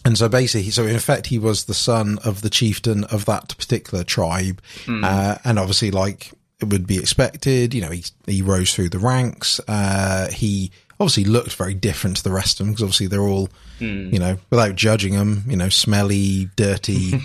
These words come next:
Speaker 2: <laughs>
Speaker 1: tribes people, you know, that don't generally,
Speaker 2: Hmm.
Speaker 1: you know, care about the way they look. Uh, obviously they've got piercings of teeth and,
Speaker 2: Hmm.
Speaker 1: and all these sort of other, other things. Whereas obviously Sigvald, you know, did stand out quite a bit to them. And I think the bit that, uh, it,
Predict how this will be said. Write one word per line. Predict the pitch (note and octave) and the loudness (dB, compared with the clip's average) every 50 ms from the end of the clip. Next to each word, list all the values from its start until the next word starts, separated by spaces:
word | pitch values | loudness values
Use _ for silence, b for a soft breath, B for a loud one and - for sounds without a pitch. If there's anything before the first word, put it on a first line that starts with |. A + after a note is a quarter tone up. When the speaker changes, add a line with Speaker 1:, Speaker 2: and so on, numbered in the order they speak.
| - A#2 | -4 -10
Speaker 2:
<laughs> | - - C#3+ | -6 -4 0
Speaker 1:
tribes | C3+ B2+ A#2 A2+ G#2+ - D3+ | 4 6 6 6 6 4 2
people, | - - G2 F#2+ F#2 - A2+ G#2+ G2+ G#2 G#2+ A2+ | 2 2 2 0 0 0 0 2 2 0 0 0
you | A#2 G#2 | 0 0
know, | G2 F#2+ G2 | 2 2 0
that | G2 G#2 - | -2 -2 -2
don't | - C#3 A2+ F#2+ | 0 0 0 2
generally, | A2+ A2 G2 G2 F#2+ G2 G#2 G#2 G2 | 2 2 4 4 2 0 -2 -4 -4
Speaker 2:
Hmm. | G2+ A#2 | -2 0
Speaker 1:
you | G2 | 0
know, | F2+ F2+ - - | 0 0 -2 -2
care | - - A#2+ G#2+ G2+ | 0 2 2 4 4
about | G2+ F#2 G2 F#2+ F#2 | 2 2 0 -2 0
the | G2 | 0
way | G2 F#2+ F#2+ F#2+ | 0 0 0 0
they | F2+ F2+ F#2 F#2 | -2 -2 -4 -2
look. | G2 A2 B2 - - - - B B B B B B B | 0 0 0 -2 -4 -12 -18 B B B B B B B
Uh, | F#2 F#2+ F#2 F#2+ G2 | 2 2 4 4 2
obviously | G2 F#2+ - - G2 | 2 2 2 0 0
they've | F#2+ F#2 | -2 -4
got | F#2+ - | -4 -2
piercings | - - - G#2+ G2+ F#2 - - G#2+ G2 G2 G2 G2 G2 G2 G2 G2 G2 F#2+ F#2 - | 0 0 0 0 0 0 0 0 0 0 2 2 2 2 2 2 2 0 0 0 0
of | F#2 F2 F2 F2 F2 - - A2+ G#2+ - | 0 -2 -2 -4 -8 -10 -12 -12 -6 -4
teeth | - - - G2+ G2+ G2 - | -2 0 0 0 -2 -2 -2
and, | A2+ A#2 F#2+ F#2 F#2+ F#2+ | -2 0 2 2 2 0
Speaker 2:
Hmm. | F#2 F#2+ F#2 B B B B B B B | 0 -4 -8 B B B B B B B
Speaker 1:
and | D4 C#4+ | 4 6
all | F3+ | 6
these | C3+ B2+ G#2+ - | 6 6 4 4
sort | - - A#2+ | 0 -2 -2
of | - | -2
other, | G#2 G2 G2+ G#2 G2+ G#2 - G#2+ | -2 -2 -2 -2 -4 -4 -2 0
other | G#2+ G2+ F#2+ G2+ | 0 0 0 -2
things. | G2 - - G#2 G#2+ G#2+ G#2 G2+ | -4 -2 0 0 2 2 0 0
Whereas | A2+ G#2+ G#2+ | 0 2 2
obviously | B2 B2+ A#2+ - G#2+ | 2 0 0 -2 -2
Sigvald, | G2 - C3 A2 F#2+ G2 F#2+ F#2+ F#2+ F#2+ F#2 - - - - - | -2 -2 -2 0 0 2 2 2 2 0 -4 -6 -10 -10 -4 -2
you | G#2+ | -2
know, | E2+ F2 - - - | -2 -2 -4 -4 -2
did | A3+ C#3+ - | -2 0 0
stand | - - - G#2+ G2+ G2 G#2+ | 0 0 0 0 0 2 0
out | A2+ A#2 A#2 | 0 0 -2
quite | - - G#2 F2 | -2 -2 -2 -2
a | F2 | -2
bit | F2 F#2+ - - - | -2 -4 -4 -4 -4
to | - F#2+ | -4 -4
them. | F#2 F2+ - B B B B B B B B B G#2 | -4 -4 -6 B B B B B B B B B 0
And | G#2 G#2+ G#2+ G2 - - - | 0 2 0 0 -4 -6 -4
I | - A2 | -2 0
think | G#2+ C3 B2+ B2+ - - | 2 2 2 0 -2 -4
the | A2+ G#2 | -2 0
bit | G2 A#2 G#2+ - - - | 2 0 0 0 -2 -6
that, | - A2 A2+ A2+ A2+ - - _ _ _ _ _ _ _ _ - | -2 0 0 0 0 -2 -6 _ _ _ _ _ _ _ _ -8
uh, | C#3 C3+ - - | -6 -6 -6 -6
it, | - C3+ B2 B2+ A2+ G2+ C3 C3 | -2 0 2 2 2 0 -4 -8